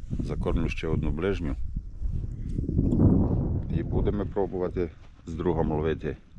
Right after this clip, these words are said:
далі. Така в нас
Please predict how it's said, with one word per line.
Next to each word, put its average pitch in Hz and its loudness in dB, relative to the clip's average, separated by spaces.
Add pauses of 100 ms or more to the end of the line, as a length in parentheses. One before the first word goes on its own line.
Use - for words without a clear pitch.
(1300)
далі. 76 -2
Така 104 2
в 113 10
нас 113 6